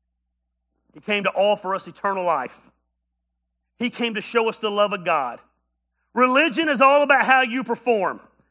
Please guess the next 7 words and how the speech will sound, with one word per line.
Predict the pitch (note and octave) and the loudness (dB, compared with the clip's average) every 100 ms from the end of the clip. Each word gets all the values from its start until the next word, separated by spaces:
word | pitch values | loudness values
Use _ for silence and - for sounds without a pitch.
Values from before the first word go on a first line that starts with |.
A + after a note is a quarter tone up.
| _ _ | _ _
Relationship | - C4+ C4+ E4 F#4+ B3+ D#4 C#4 - D4+ D4+ C#4+ | 2 2 6 4 2 -6 -10 -10 -6 0 0 0
is | B3+ | 0
all | D4 D4+ | 0 2
about | D4+ C4 | 2 2
how | D4 | 2
Jesus | A3 G3 F4+ F4 B3 | 0 -2 -2 -2 -6
performed. | - A3+ - A3+ F#3+ C#3 - | -8 -8 0 0 2 -4 -10